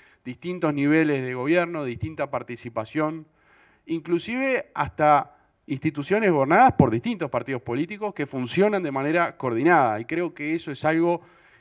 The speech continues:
que en estos tiempos es digno de demostrar, es digno de decir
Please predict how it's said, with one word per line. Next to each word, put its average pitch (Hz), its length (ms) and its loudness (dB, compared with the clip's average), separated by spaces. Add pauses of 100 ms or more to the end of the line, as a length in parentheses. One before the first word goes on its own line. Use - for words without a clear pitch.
(120)
que 139 420 0
en 147 120 -6
estos 185 340 -2
tiempos 190 600 -4 (560)
es 147 180 0
digno 160 380 -2
de 131 140 -2
demostrar, 156 680 -2 (320)
es 131 160 -10
digno 143 300 -12
de 123 100 -10
decir 180 500 -6